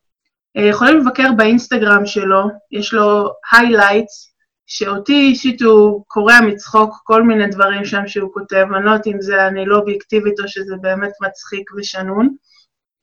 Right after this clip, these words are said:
וגם עם הכלבה יש לו שם כל מיני, הוא היה שולח את התמונות אהבה,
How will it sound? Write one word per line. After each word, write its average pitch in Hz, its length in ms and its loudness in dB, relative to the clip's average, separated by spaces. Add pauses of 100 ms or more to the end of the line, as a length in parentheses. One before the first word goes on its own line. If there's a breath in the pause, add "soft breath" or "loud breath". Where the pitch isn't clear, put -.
(260)
וגם 233 300 4
עם 247 80 6
הכלבה 220 420 2 (120)
יש 220 220 -4
לו 214 80 -2
שם 202 320 -2 (1120 soft breath)
כל 208 220 2
מיני, 202 800 2 (220)
הוא - 100 0
היה 226 80 6
שולח 233 320 2
את 226 100 -4
התמונות 214 520 0
אהבה, 214 540 4